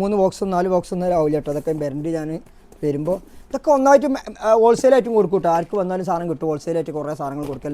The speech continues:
നമ്മൾ. കൊണ്ടുപോകലുകൾക്ക് കൊണ്ടുപോകാം, വീട്ടിൽ ഉപയോഗിക്കുന്നവർക്കും. ഞാൻ ഇതൊക്കെ എല്ലാവർക്കും എന്നാ പറഞ്ഞത്, അടുത്തത് വരേണ്ട കുതിര. ആ, അയ്യോ, അതാണ്. ആ സാധനം തന്നെ വീണ്ടും നിർത്തിക്കണം കേട്ടോ. അതന്നെ ആ ബ്രാൻഡിൽ തന്നെ നമ്മൾ വരുന്നത്. ഇതൊക്കെ സി സി ടി വിൻ്റെ സാധനമായതുകൊണ്ട് ഈ വീഡിയോയിൽ വേറെ ഒന്നും ഉണ്ടാവില്ല കേട്ടോ. ഗോദ്രേജിൻ്റെ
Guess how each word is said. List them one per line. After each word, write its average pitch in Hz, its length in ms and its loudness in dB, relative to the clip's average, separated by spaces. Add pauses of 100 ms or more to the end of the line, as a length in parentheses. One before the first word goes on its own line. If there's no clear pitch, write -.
നമ്മൾ. 135 140 -8 (540)
കൊണ്ടുപോകലുകൾക്ക് 185 480 0
കൊണ്ടുപോകാം, 160 340 0 (200)
വീട്ടിൽ 147 200 -4 (100)
ഉപയോഗിക്കുന്നവർക്കും. 151 640 -4
ഞാൻ 190 180 -4
ഇതൊക്കെ 214 240 0
എല്ലാവർക്കും 208 320 2
എന്നാ 214 160 0
പറഞ്ഞത്, 165 260 -4
അടുത്തത് 190 300 -2
വരേണ്ട 170 240 0
കുതിര. 160 160 -4 (160)
ആ, 202 40 -8 (260)
അയ്യോ, 151 260 -6 (180)
അതാണ്. 139 180 -12 (340)
ആ 254 40 8 (100)
സാധനം 254 240 4
തന്നെ 247 200 0
വീണ്ടും 226 260 0
നിർത്തിക്കണം 131 380 -4
കേട്ടോ. 139 140 -12 (600)
അതന്നെ 226 280 0 (160)
ആ - 20 6 (140)
ബ്രാൻഡിൽ 202 360 2
തന്നെ 196 240 0
നമ്മൾ 180 200 0
വരുന്നത്. 170 180 -2
ഇതൊക്കെ - 300 -10
സി 285 120 -2
സി 269 120 -2
ടി 277 80 -2
വിൻ്റെ 277 200 2
സാധനമായതുകൊണ്ട് 240 400 2
ഈ - 100 0
വീഡിയോയിൽ 226 320 4
വേറെ 208 160 6
ഒന്നും 214 140 -2
ഉണ്ടാവില്ല 185 280 0
കേട്ടോ. 139 140 -10 (480)
ഗോദ്രേജിൻ്റെ 247 500 6